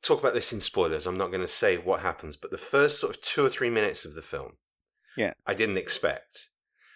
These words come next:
Speaker 1: And I
Speaker 2: Yeah.
Speaker 1: thought, "Well, okay, you
Speaker 2: Yeah.
Speaker 1: are really setting something up here."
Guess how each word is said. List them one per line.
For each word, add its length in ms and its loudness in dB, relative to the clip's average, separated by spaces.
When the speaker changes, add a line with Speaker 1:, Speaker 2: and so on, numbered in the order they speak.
Speaker 1:
And 140 2
I 60 6
Speaker 2:
Yeah. 120 6
Speaker 1:
thought, 360 4
"Well, 440 10
okay, 560 6
you 240 4
Speaker 2:
Yeah. 60 12
Speaker 1:
are 580 12
really 420 8
setting 300 8
something 380 0
up 200 2
here." 360 -2